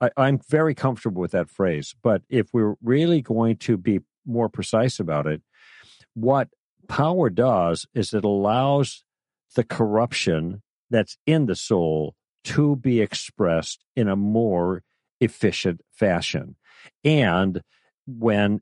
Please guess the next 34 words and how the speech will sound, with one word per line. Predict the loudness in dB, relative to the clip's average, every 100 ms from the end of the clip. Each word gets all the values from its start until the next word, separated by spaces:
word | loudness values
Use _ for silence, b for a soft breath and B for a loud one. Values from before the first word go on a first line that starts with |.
| 0
absolute | 0 0 -2 0 2 0
power | 0 2 0
is | 0
in | -2 -4
play, | -2 0
then | 0 0 0
you | 0
have | 2 2 2 0 -4 -16
the, | -16 -6
the, | -4 -4 -8
the | -2 -2
corruption | 0 -4 0 0 -2 0 0
in | 0 0 0
a |
human | 0 0 0
soul | 0 2 2 0 b b b _
to | -2
be | 0 0
expressed | -2 -2 0 0 -4 -4
in | 0
its, | 2 0 -6 _ _
in | -2 2
its | 0 -2 -16 -16
most | -8 0 2 2 -4
extensive | -6 -6 -2 0 2 0 -4 -8
fashion. | _ -2 0 -4 -8 -10 _ b b b b -2
The | 2 2 0
pow-, | -2 0 0 -2
the | 0 0 0 -6
corruption | -4 0 0 0 0 0 0 -6 _ _ _ _ _ _ -2
isn't | -2 -2 -4
in | 0 0
the | 0
power. | 0 2 2 0 -2 -6